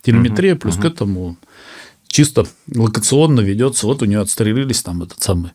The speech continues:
Speaker 1: кстати, очень красиво, крест, крест Королева, когда четыре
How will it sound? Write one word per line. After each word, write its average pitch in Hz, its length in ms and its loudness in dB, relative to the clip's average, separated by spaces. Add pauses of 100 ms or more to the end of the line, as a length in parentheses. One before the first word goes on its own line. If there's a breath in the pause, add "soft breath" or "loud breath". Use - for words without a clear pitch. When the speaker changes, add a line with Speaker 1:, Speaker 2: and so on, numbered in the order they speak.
(240 loud breath)
Speaker 1:
кстати, 95 200 -6
очень - 140 -8
красиво, 107 400 0
крест, - 380 -2 (400 loud breath)
крест 135 260 2
Королева, 120 540 2
когда 87 280 -8
четыре 90 380 -2